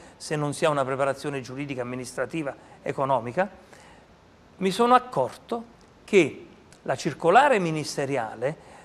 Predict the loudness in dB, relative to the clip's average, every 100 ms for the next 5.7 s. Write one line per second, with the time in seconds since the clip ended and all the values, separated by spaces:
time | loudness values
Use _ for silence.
0 | -2 2 4 8 8 8 4 2 6 6
1 | 8 6 6 6 2 0 -8 -10 -6 2
2 | 8 8 8 4 4 4 4 4 4 4
3 | 2 0 0 -2 0 2 2 0 -6 -6
4 | -4 -6 -8 -10 -10 -6 -4 -4 -6 -6
5 | -2 -2 -4 -6 -8 -6 -8